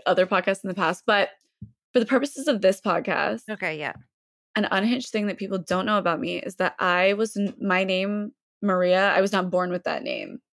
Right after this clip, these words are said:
Speaker 1: I was born just Alia Al Sadiq. Like, that was my, my name. And then two weeks later, my mom was like,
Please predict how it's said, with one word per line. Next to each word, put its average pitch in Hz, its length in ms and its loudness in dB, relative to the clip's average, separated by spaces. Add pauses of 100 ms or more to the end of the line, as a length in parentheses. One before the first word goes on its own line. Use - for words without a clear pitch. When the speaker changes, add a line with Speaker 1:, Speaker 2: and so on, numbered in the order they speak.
(540)
Speaker 1:
I 196 80 4
was 196 160 2
born 196 460 0 (120)
just - 220 -4 (120)
Alia 180 440 4
Al 185 100 0
Sadiq. - 420 -2 (120)
Like, 185 180 0
that 175 100 2
was 208 140 0
my, 196 180 -6 (100)
my 165 180 -4
name. 147 440 -8 (680)
And 196 200 2
then 185 180 2
two 226 200 0
weeks 208 260 2
later, 180 320 6
my 175 160 2
mom 175 220 2
was 180 160 -2
like, 175 400 2